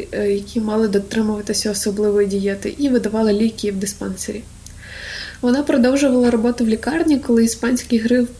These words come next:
дістався до Канади у тисяча дев'ятсот вісімнадцятому році і сама ж тоді захворіла.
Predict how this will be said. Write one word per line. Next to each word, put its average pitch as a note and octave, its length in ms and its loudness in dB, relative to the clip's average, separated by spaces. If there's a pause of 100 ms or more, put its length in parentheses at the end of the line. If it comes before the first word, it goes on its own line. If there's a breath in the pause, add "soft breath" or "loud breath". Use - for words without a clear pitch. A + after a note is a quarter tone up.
(120)
дістався G#3+ 540 -4
до G3+ 120 -2
Канади G#3+ 440 -2
у G#3 40 0
тисяча - 440 -6
дев'ятсот G#3 360 -4
вісімнадцятому G#3+ 680 -4
році B3 420 -2
і A#3 100 2
сама G#3+ 340 0
ж - 100 -8
тоді G3+ 220 2
захворіла. G3+ 560 -2